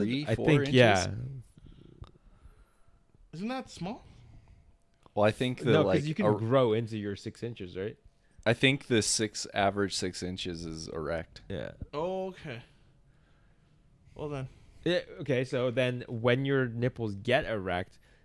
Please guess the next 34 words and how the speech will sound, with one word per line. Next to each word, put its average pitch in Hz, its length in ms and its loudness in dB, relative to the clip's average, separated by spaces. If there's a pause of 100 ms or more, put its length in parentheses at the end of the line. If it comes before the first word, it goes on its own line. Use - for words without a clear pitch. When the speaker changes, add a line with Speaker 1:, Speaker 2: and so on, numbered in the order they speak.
(200)
Speaker 2:
does 123 240 4
it 113 140 -2
become 139 560 2
a 98 140 4
full 113 360 6
<laughs> - 120 -6
six-inch 151 560 2
penis? 101 560 -2 (1300)
Speaker 1:
My 123 220 6
question 117 480 4
Speaker 2:
Does 151 140 8
Speaker 1:
as 156 60 4
Speaker 2:
it 113 40 4
act 131 80 10
Speaker 1:
well 120 160 12
Speaker 2:
like 107 60 8
a 113 40 6
Speaker 1:
was, 110 180 10
Speaker 2:
penis, 101 80 4
Speaker 1:
like, 104 240 10
Speaker 2:
basically? - 280 -12 (120)
Speaker 1:
is 113 200 6
it 113 200 2
still 117 480 8 (160)
a 104 100 8
nipple 104 680 0 (880)
that 104 240 6 (240)
is 92 300 2
that 90 260 6
long, 87 500 4
or 101 200 4
if 92 100 0
it's, 98 160 -2
like, 90 280 2